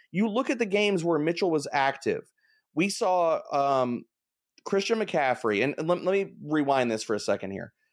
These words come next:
When Christian McCaffrey was on the field for the forty-niners in a full-time role without Mitchell, he had sixty-two percent of the carries,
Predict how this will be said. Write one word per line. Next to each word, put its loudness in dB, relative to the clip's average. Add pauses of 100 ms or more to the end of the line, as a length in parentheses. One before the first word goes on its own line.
(540)
When 0
Christian -2
McCaffrey 0
was -4
on 2
the -2
field 0
for 0
the 0
forty-niners 0
in -6
a 0
full-time 0
role 0
without -2
Mitchell, -6 (880)
he 0
had 0
sixty-two -2
percent -2
of -2
the -2
carries, 0